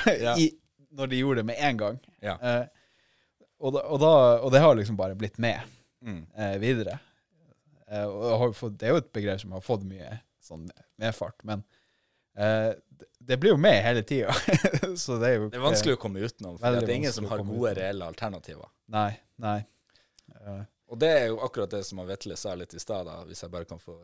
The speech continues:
Speaker 2: skyte inn til dere som følger med, at, eh, det er veldig vanskelig å finne egne nye perioder,
Speaker 1: Ja.
Speaker 2: eh, utover de rammene vi allerede har.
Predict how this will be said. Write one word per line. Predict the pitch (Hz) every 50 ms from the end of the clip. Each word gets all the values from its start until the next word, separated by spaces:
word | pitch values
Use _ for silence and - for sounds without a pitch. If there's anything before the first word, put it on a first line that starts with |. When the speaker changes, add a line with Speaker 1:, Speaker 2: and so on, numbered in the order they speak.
| 85 80 _ _ _ - _ _
Speaker 2:
skyte | - - 110 104 101 - 98
inn | 90 87 -
til | 90
dere | 90 90 - - 87
som | - 92 85
følger | - 90 87 90
med, | 101 95 85
at, | 82 87 - _ - 85
eh, | 82 85
det | 90
er | 95 101
veldig | 117 120 117
vanskelig | 120 131 127 - - 107 87 78
å | 80 -
finne | - 95 98 101 92
egne | 107 123 117 98 85 82
nye | 90 98 107 104 80
perioder, | - - 85 80 82 - 101 - 80 _ _ _ _ _ _ _ _
Speaker 1:
Ja. | - 101 101 104 104 - _ _ _ _
Speaker 2:
eh, | _ 76 80 80 - -
utover | 101 101 - 104 90 87 87
de | 90 90 85
rammene | 87 90 98 92 85
vi | 80
allerede | 80 82 80 78 80 85 101
har. | 117 113 - -